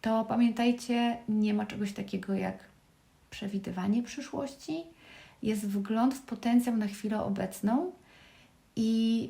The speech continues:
em, bierzcie, jeżeli coś takiego tu padnie, to bierzcie to informacyjnie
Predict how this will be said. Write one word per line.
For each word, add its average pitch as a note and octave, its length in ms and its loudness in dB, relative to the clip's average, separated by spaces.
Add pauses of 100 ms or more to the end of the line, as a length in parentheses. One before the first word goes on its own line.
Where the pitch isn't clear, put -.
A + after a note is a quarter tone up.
em, G#3+ 600 2
bierzcie, A#3+ 580 4
jeżeli A#3+ 500 2
coś B3+ 180 0
takiego B3 320 2
tu A#3+ 120 0
padnie, G3 480 2 (200)
to A3 100 -2
bierzcie B3+ 480 4
to A3 320 -2
informacyjnie G3 920 2